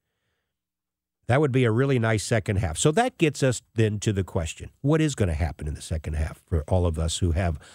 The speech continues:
a little bit of money in the financial markets, or perhaps a lot of money? And I think that's especially important for people thinking about retiring very soon.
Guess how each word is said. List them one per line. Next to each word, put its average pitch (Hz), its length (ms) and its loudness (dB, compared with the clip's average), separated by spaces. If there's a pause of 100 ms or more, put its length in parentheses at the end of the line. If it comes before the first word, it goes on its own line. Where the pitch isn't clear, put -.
(260)
a 110 80 2
little 101 320 4
bit 98 160 0
of 87 60 0
money 90 240 0
in 85 100 2
the 82 80 0
financial 82 460 -2
markets, - 580 -10
or 117 180 2
perhaps 92 380 -2
a 139 60 -2
lot 196 180 0
of 123 80 0
money? - 240 -10 (1080)
And 110 160 4
I 113 40 2
think 120 160 0
that's 120 220 0
especially 123 480 0
important 107 460 -2
for 101 120 -2
people 107 300 -2
thinking 104 320 -2
about 90 240 -2
retiring 90 640 -2
very 71 240 -6
soon. 71 540 -4